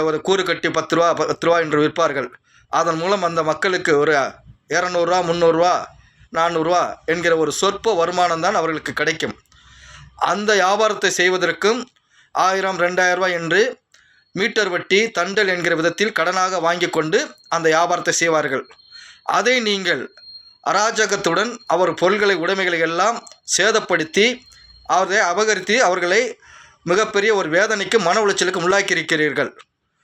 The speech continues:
கோடி கோடியாக கொட்டி இங்கு வியாபாரம் செய்யக்கூடிய பெரு நிறுவனங்கள் பொதுமக்களுடைய அந்த நடைபாதைகளை ஆக்கிரமித்து அங்கு வாகனம் நிறுத்தியிருப்பார்கள்.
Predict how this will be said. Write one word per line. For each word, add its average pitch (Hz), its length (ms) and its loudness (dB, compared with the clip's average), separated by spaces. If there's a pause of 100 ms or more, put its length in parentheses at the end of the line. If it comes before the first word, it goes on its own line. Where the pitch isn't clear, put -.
(260)
கோடி 240 280 0
கோடியாக 226 600 2
கொட்டி 190 360 -2 (840)
இங்கு 190 200 0
வியாபாரம் 220 440 2
செய்யக்கூடிய 190 440 0 (220)
பெரு 214 240 0
நிறுவனங்கள் 208 600 0 (640)
பொதுமக்களுடைய 202 760 0 (720)
அந்த 196 260 -2
நடைபாதைகளை 185 880 0 (160)
ஆக்கிரமித்து 196 600 -2 (200)
அங்கு 190 240 -2
வாகனம் 202 360 0
நிறுத்தியிருப்பார்கள். 185 680 -2